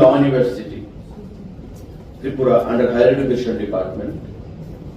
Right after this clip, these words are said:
সাঁইত্রিশখানা পোস্ট, এখানে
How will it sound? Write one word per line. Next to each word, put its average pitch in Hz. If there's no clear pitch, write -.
সাঁইত্রিশখানা 151
পোস্ট, 110
এখানে 127